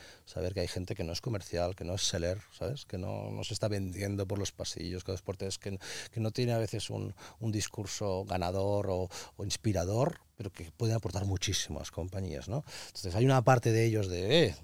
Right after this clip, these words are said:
tío, que aquí de invisible no, no puedes ir, habla". Y también hay una parte de responsabilidad también de las direcciones de decir, Oye, no sobrevaloro a las personas que no callan,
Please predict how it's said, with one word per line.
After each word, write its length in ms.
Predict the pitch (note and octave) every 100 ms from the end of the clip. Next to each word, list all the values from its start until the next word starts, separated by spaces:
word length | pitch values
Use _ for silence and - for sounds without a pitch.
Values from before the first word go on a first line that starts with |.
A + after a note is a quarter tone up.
| F2
tío, 280 | - D3+ A#2
que 120 | G2+
aquí 220 | F#2+ G#2+
de 60 | B2+
invisible 500 | C3 A2+ - A#2 A#2
no, 220 | G#2 G#2+
no 200 | G#2 G2+
puedes 240 | F#2+ F#2+ -
ir, 160 | F3+
habla". 340 | F#3+ C3+ D#3 B3 - - - -
Y 80 | B2+
también 340 | A#2 G#2 G#2 A#2+
hay 180 | A#2
una 200 | B2 G#2+
parte 220 | - F#2+ A2
de 20 |
responsabilidad 400 | G2 F#2 F#2 F2
también 160 | F2 F2+
de 100 | G2
las 200 | F2+ -
direcciones 460 | F2+ F2 - F#2 G2+
de 100 | G2
decir, 260 | E2+ F2 -
Oye, 260 | B2 B2 - - -
no 60 | A#2
sobrevaloro 800 | D#3 C#3 B2 A#2 A#2+ B2 G2+ -
a 80 | -
las 140 | F#2+
personas 460 | - F#2+ - A2 -
que 80 | G#2
no 100 | F#2+
callan, 420 | A2 G2 A#2+